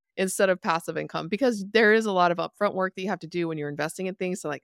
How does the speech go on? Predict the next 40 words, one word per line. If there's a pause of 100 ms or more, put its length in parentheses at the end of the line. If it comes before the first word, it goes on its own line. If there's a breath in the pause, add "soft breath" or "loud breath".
vet
the
deal,
vet
the
operator,
and
take
some
knowledge
to
do
that. (300 soft breath)
But
at
the
same
time, (280)
getting
an
active
source
of
income
that
requires
less
time
than
your
current
active
source
of
income,
or
adding
a
side
hustle